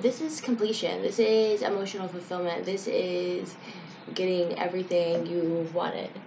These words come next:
<laughs> This is, like, celebration. It's, um, and I think it does it too. It's like Aquarius is, like, you know, it's coming into the age of Aquarius, so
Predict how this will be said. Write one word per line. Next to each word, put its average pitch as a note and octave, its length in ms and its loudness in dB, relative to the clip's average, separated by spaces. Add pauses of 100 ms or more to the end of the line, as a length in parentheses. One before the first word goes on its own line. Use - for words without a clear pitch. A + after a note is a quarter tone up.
(160)
<laughs> A#3 360 2 (560)
This A3 160 2
is, A#3+ 220 4
like, F#3+ 180 -4
celebration. E3+ 680 0 (600)
It's, F#3 240 2
um, F3 840 0 (1600)
and D4 100 6
I D#4 100 4
think F4+ 160 -4
it A3+ 180 0
does A#3+ 240 6
it B3 120 2
too. B3 100 4
It's A#3+ 140 4
like F#3 100 0
Aquarius F#3 400 -2
is, F3 160 -6
like, E3 180 2 (1200)
you G3+ 140 2
know, F#3+ 80 8
it's F#3 240 2
coming G#3 220 -2
into G3 180 -2
the F3 80 2
age A#3 180 4
of - 60 -4
Aquarius, B3+ 500 2
so - 300 -2